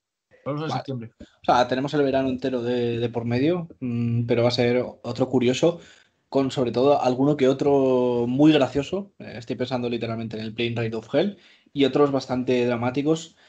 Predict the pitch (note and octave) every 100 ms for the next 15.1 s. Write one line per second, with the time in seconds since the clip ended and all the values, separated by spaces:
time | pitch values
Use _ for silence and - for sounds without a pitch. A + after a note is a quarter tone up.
0 | _ _ _ C#3 D3+ D3 E3 A3 A3 -
1 | E3 F3+ G#3+ F3+ F3+ G#3+ F3+ - D3 D3
2 | C#3 D3+ G#3 A3 C#3+ C#3 - D3 E3 D#3
3 | C#3+ C#3 C#3+ C3+ C3+ B2+ B2 A#2+ A#2+ A#2
4 | A#2 A#2 A#2 C3+ C#3 - B2+ D#3 G#3+ B3+
5 | - _ _ _ _ B2+ C3 B2+ B2 B2
6 | A#2+ A#2+ A#2+ B2+ A2 A#2 - _ _ _
7 | _ _ _ _ _ _ - B2 D#3+ D3
8 | A#2+ A#2 A#2+ A#2+ A#2 A#2 A#2 A#2 C3 B2+
9 | B2+ B2 B2+ C#3 D3 D3+ D3 D#3 D3 C3
10 | - C3+ B2 A#2 A#2 A2+ A#2 - A#2+ B2
11 | B2+ - A#2 A#2 - B2+ A2 A2+ G#2+ G#2+
12 | A#2+ A#2 _ _ _ _ _ _ _ _
13 | A2 A2+ A#2 A2+ A#2 C3+ C3 C#3+ C#3 C3+
14 | - C3+ C3+ C3 C3 B2+ B2 A#2 A2 A2+